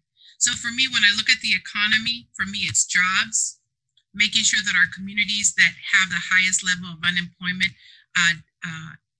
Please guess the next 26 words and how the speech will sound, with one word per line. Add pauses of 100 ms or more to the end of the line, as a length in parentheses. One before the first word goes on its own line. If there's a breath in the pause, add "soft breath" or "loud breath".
(540)
unemployment
insurance,
that
we
actually
have
enough
money
to (120)
give (200)
families
that
are, (380)
that
are
working, (460 soft breath)
that
are
waiting
on
their
unemployment, (140)
um, (420)
contribution
every
month,